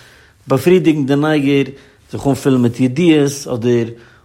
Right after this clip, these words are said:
האבן מער א רייכערע, א פולערע עקספיריענס פון א געוויסע זאך, עס בעסער פארשטיין, בעסער פילן,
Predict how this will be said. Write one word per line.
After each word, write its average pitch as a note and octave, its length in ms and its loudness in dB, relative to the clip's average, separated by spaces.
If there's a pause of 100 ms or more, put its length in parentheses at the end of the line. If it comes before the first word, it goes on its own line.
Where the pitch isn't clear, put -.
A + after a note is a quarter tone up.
האבן D3 260 0
מער C#3 180 2
א A#2 120 2
רייכערע, B2+ 680 0
א - 20 -4
פולערע C#3 500 2
עקספיריענס B2+ 600 -2
פון A#2+ 140 -2
א A#2 40 0
געוויסע C3 380 -2
זאך, A#2+ 500 -2 (220)
עס - 120 -20
בעסער B2 260 -2
פארשטיין, B2 460 -4
בעסער B2 320 -2
פילן, C#3 480 -2